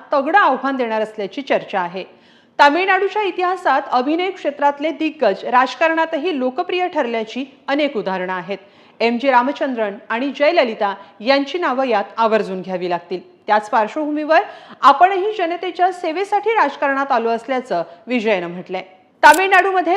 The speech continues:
थलापती विजयचं सामाजिक कार्यही मोठे आहे.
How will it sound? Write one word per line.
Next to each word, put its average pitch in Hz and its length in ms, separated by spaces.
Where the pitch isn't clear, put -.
थलापती 311 480
विजयचं 285 500
सामाजिक 269 500
कार्यही 240 440
मोठे 214 320
आहे. 185 260